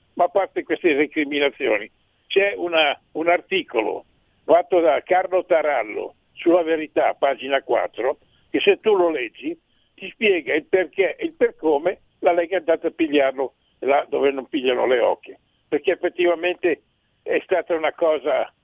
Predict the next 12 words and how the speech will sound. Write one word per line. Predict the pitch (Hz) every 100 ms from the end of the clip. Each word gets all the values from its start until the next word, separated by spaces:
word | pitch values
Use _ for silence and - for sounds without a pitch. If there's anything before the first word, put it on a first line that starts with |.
| _ _
eh, | - 123 113 104 -
eh, | - - - - 190 -
straziante | - 180 - 185 170 151 156
vedere | 131 143
stasera, | - 151 156 151 - _ _ -
ieri | 160 165 147
sera, | - 151 127 - _ _ -
i | 139 147
risultati | 143 143 135 120 147 - 123
che | 123
uscivano, | 113 107 98 87 - _ _ _ _
perché | - 185 -